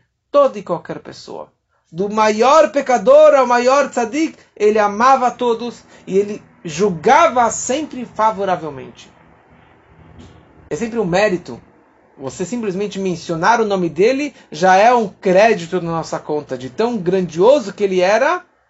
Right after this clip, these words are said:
você mencionar o nome dele, o nome da mãe dele, você mencionar a cidade dele, só de Berdichever, aquele de Berdichev, que, aliás, ele não deixou sucessores, porque ele que ficou, na verdade, é,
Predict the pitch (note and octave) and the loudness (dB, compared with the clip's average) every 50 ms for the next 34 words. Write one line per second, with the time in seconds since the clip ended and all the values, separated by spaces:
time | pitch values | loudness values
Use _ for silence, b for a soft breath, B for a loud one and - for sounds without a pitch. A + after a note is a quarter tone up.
0 | _ _ _ _ _ _ _ - D3+ D3 - G#3 G3+ G3+ G3 F3+ - F#3+ F3+ G3 | _ _ _ _ _ _ _ -12 -12 -6 -2 -2 -2 0 -2 -2 -2 0 2 2
1 | A3+ B3 B3 A3+ A3+ A3 G#3+ G3 F#3 D#3 D#3+ G#3+ A3 A3 G3+ F3 C3+ A2+ - - | 4 4 4 2 2 0 0 -2 -2 0 2 4 4 4 4 0 -4 -8 -12 -16
2 | - _ _ _ - C#3 C#3+ D#3 F3+ G3 G#3 G#3 G#3 G#3 G#3 G#3+ G#3+ A3 G#3 F#3 | -20 _ _ _ -10 -4 0 2 2 4 4 4 2 2 2 2 0 0 2 0
3 | F#3+ F3 E3+ E3 D#3 C#3+ C#3 C3+ - F3+ F#3 F#3 F3+ E3+ G3 G3 F#3+ G3 G#3+ A#3 | 0 0 0 -2 -4 -6 -8 -6 -6 -6 -4 -4 -4 -4 -4 -2 0 2 4 4
4 | B3 B3 B3+ B3+ A3 b b b b b _ - F#3 F3 - - - G3 E3 D3 | 4 4 4 2 -4 b b b b b _ -2 0 0 0 -2 -8 -8 -4 0
5 | A3+ B3 C4+ C4+ B3+ G3 D#3+ D#3+ C#3+ C#3 C#3 C3 A#2 B2 B2 - - B3+ A#3+ G3+ | 0 2 2 2 0 0 -2 -6 -8 -6 -6 -6 -6 -8 -10 -8 -6 -6 -6 -8
6 | F#3+ F3+ - G3 F#3+ B3 A#3 G3+ A#3+ A#3+ A#3+ G3 C#4 E4+ B3 - - F#3+ D3 D3 | -12 -20 -16 -8 -4 -4 -2 0 0 0 0 0 -2 -2 -2 -2 -4 -6 -4 -6
7 | C#3+ C#3 - - _ _ _ - F#3+ F3+ - C#4 D4 C#4+ C#4 A3+ G#3+ A#3+ G3 A3+ | -8 -10 -10 -12 _ _ _ -12 -12 -8 -4 -2 -2 -2 -4 -6 -8 -6 -2 -2
8 | A3+ G#3 F#3 G#3 C#4 A#3+ - - D3+ C#3 C#3 - _ _ _ _ _ _ _ _ | -2 -2 -2 -4 -8 -8 -8 -8 -8 -8 -10 -12 _ _ _ _ _ _ _ _
9 | _ _ _ _ _ _ _ _ _ _ _ - D#3+ D#3+ E3+ F3+ G#3 G#3 F3+ F#3+ | _ _ _ _ _ _ _ _ _ _ _ -6 -2 0 2 2 2 2 2 0
10 | F3+ F3 E3+ E3 D#3+ - - A3 A3 A3 F#3+ E3+ E3+ E3+ D#3 - A3 A#3+ A3 F#3+ | -2 -2 -4 -6 -6 -4 -2 -2 -2 -2 -4 -10 -10 -10 -6 -2 -2 -2 -2 -4
11 | - - B2+ - - F3+ F#3 F#3+ - _ _ _ _ - G#3 A#3+ B3+ A#3+ F3+ - | -6 -10 -10 -4 -2 -2 -2 -2 -4 _ _ _ _ 0 2 2 2 0 -4 -8
12 | F#3+ F#3 - F3 D#3+ - G#3+ A#3 A#3 G3+ F3 E3 D#3 D#3 D#3 F#3 G#3+ G#3 E3+ D#3 | -10 -10 -10 -10 -4 0 0 0 0 0 -4 -6 -4 -2 0 2 2 2 0 -4
13 | D3+ C3 - b b b b b b b - D#3+ E3 E3 E3 D#3+ D#3 | -8 -14 -16 b b b b b b b 0 2 4 4 4 4 2